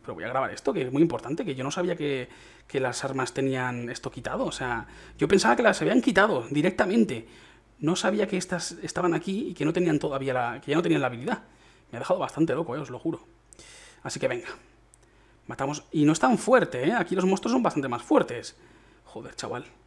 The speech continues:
Hombre, también el objetivo del vídeo era intentar subir de, un pase de nivel de batalla, o sea, aunque sea un puntito solo. Y lo estamos haciendo, ¿vale, chicos? O sea, que eso es lo importante. Se va a quedar un poquito el vídeo largo,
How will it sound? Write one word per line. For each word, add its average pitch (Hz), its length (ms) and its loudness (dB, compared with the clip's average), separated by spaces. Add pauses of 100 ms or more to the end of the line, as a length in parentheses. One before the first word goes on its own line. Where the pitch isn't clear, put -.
(420)
Hombre, 160 380 6 (100)
también 185 460 6
el 170 80 6
objetivo 156 400 4
del 170 140 8
vídeo 160 300 4
era 151 220 2
intentar 135 320 2
subir 143 280 -2
de, 139 180 -4
un 135 120 2
pase 143 260 -2
de 131 60 -2
nivel 139 360 -2 (380)
de - 100 2
batalla, 143 400 2
o 175 60 2
sea, 131 160 -2
aunque 135 180 0
sea 160 140 2
un 165 100 0
puntito 151 400 2
solo. 170 360 0 (400)
Y - 40 2
lo 151 60 4
estamos 147 260 2
haciendo, 120 300 -6
¿vale, 110 140 -4
chicos? 127 280 -8
O 156 60 -10
sea, 113 200 -8
que 107 140 -10
eso 117 160 -8
es 120 60 -8
lo 127 60 -4
importante. 120 500 -4
Se - 100 -6
va 135 60 -2
a 147 40 -6
quedar 151 140 -2
un 147 80 2
poquito 139 240 -2
el 135 60 -2
vídeo 135 160 -2
largo, 170 280 0